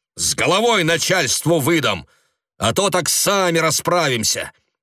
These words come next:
Я не барин, не белоручка. Всему тут у вас понаучился. Вот, гляди!» Вячеслав показал ему два пальца и провёл ими по своей шее.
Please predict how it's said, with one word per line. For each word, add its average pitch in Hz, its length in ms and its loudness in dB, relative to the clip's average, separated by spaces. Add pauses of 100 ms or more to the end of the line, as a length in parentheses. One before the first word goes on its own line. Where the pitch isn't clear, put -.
Я 110 240 0
не 127 140 0
барин, 117 500 0
не 117 80 0
белоручка. 135 760 -2 (360)
Всему 151 480 0
тут 139 180 -4
у 139 80 0
вас 131 220 -2
понаучился. 135 880 -2 (220)
Вот, 143 340 0
гляди!» 135 640 -2 (640)
Вячеслав 95 600 0
показал 98 480 0
ему 95 220 2
два 87 220 2
пальца 104 440 0
и 95 80 2
провёл 101 420 2
ими 101 260 2
по 95 140 -2
своей 104 300 2
шее. 92 460 0